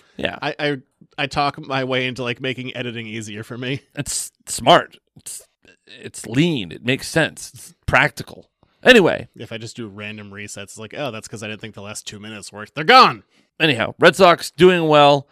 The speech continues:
Speaker 1: Interesting news out of Foxborough. Julian Edelman kind of hinted at he's not opposed to making a return, but when asked where he would go, uh, he said, "Foxborough forever." So that could be an interesting thing here if he decides to unretire.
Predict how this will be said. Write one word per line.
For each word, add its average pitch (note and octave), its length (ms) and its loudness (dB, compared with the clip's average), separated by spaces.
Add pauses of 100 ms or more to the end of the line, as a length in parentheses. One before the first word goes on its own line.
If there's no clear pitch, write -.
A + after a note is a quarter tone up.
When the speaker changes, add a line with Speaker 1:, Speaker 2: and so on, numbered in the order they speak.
Speaker 1:
Interesting A3+ 500 2
news E3+ 200 2
out E3 120 8
of C#3 120 4
Foxborough. B2+ 640 0
Julian D#3 300 2
Edelman C#3+ 400 0 (460)
kind G#3 180 -2
of B3+ 80 2
hinted A#3 320 2
at C#3 160 4
he's D3 220 -2
not F3+ 300 4 (140)
opposed D#3+ 720 4
to D#3+ 60 -2
making C#3+ 340 -4
a C3+ 40 -2
return, D3+ 540 0 (300)
but C3+ 100 -2
when D3 140 2
asked D3 320 6
where D3+ 140 2
he C3+ 120 0
would B2 200 -4
go, D3+ 420 4 (380)
uh, G2+ 240 0
he B2 220 -4
said, A2+ 460 4 (360)
"Foxborough D3+ 500 6
forever." C3 540 2
So - 180 -4
that E3+ 120 4
could C4 120 -2
be D#4 80 6
an C#4 80 2
interesting A#3+ 580 6
thing G3+ 280 0
here C3+ 260 2
if B2 140 -2
he C#3+ 100 -2
decides C3+ 440 0
to - 80 -2
unretire. C3 640 4